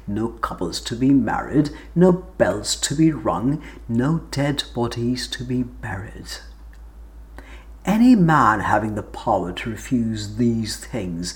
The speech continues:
no matter whether he were called a pope or poulterer, would, of course, have the power of afflicting numbers of innocent people.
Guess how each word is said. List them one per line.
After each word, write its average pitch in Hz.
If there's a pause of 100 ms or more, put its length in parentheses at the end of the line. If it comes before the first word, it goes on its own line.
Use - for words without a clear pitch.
(280)
no 220
matter 175
whether 113
he 160
were 139
called 135
a 139
pope 180 (320)
or - (120)
poulterer, 175 (180)
would, 143
of -
course, - (260)
have 123
the 127
power 127
of 120
afflicting 131
numbers 120
of 95 (160)
innocent 113
people. -